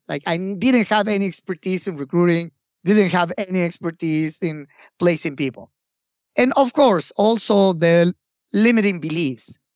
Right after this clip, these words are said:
When you have limiting beliefs and you don't know that you have limiting beliefs, that affects your ability to reinvent yourself, to create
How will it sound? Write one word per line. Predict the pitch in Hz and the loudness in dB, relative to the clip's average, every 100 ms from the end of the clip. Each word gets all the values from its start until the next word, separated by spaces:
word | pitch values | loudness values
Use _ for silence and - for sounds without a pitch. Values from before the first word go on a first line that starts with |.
| _ | _
When | 175 226 | 0 2
you | 320 | 2
have | 311 320 | 2 0
limiting | 220 240 233 208 | 2 2 2 0
beliefs | 175 175 180 170 | -2 0 0 -2
and | 151 139 | -6 -4
you | |
don't | 208 254 160 | -2 -2 -2
know | 156 285 | -2 0
that | 220 | -2
you | 151 139 | -2 -2
have | 143 127 | -4 -6
limiting | 143 131 127 | -8 -8 -10
beliefs, | 123 135 123 120 - - _ _ _ _ 160 | -8 -6 -6 -8 -16 -20 _ _ _ _ -4
that | 208 269 | 0 0
affects | 196 - 180 175 175 - - | 0 0 0 2 -2 -8 -12
your | 147 165 170 | -2 0 2
ability | 143 131 165 165 143 139 139 - _ _ _ _ | 0 0 0 2 2 0 0 -4 _ _ _ _
to | 175 160 156 151 147 - _ - | -2 0 2 2 0 -2 _ -4
reinvent | 175 190 147 160 147 | -2 -2 0 -2 -2
yourself, | 131 123 147 - _ _ _ _ _ _ | -8 -8 -12 -12 _ _ _ _ _ _
to | 185 | -6
create | 170 185 185 175 185 190 190 | -4 0 2 4 4 2 2